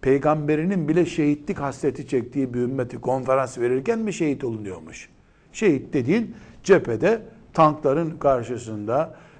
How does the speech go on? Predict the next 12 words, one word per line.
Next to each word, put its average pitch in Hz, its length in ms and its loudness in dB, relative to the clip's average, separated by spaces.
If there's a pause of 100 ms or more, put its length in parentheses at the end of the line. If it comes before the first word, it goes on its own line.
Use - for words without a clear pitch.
gökten 143 340 4
yağan 139 500 0
bombaların 139 560 2
altında 131 760 -2 (460)
Allah'ın 123 420 0
şeriatını, 120 840 -2
dinini 123 580 -2 (340)
ve - 40 0
o 139 160 2
şeriatın 131 680 0
tatbik 131 520 -2
edildiği 117 560 0